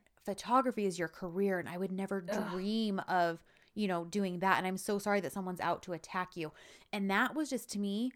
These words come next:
Speaker 2: She was so fake.
Speaker 1: it was, of course it was fake. And it was just, you did not need to do that. You could have just not acknowledged it at
Speaker 2: Yeah.
Speaker 1: all. You're laying it on so thick. You are just a terrible human being.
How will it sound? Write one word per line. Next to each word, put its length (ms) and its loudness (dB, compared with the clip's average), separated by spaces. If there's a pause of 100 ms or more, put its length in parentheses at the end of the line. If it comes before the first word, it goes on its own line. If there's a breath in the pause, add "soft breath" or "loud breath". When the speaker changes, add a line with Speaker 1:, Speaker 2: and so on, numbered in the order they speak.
Speaker 2:
She 240 -12
was 140 -4
so 220 -8
fake. 500 -12
Speaker 1:
it 120 -4
was, 260 -4 (300)
of 220 -12
course 360 4
it 80 -10
was 180 -12
fake. 400 -8 (360)
And 140 -2
it 80 -2
was 140 -4
just, 300 -4 (500)
you 240 4
did 120 2
not 200 2
need 100 0
to 60 -6
do 120 -4
that. 140 0
You 100 -4
could 120 2
have 80 4
just 120 -2
not 160 4
acknowledged 540 -2
it 80 -2
at 80 -8
Speaker 2:
Yeah. 180 0
Speaker 1:
all. 200 -4 (200 soft breath)
You're 200 4
laying 240 2
it 60 -4
on 220 -10
so 440 -4
thick. 480 -6 (280 soft breath)
You 340 -4
are 80 -2
just 320 -8
a 140 -14
terrible 560 -2
human 340 0
being. 400 -6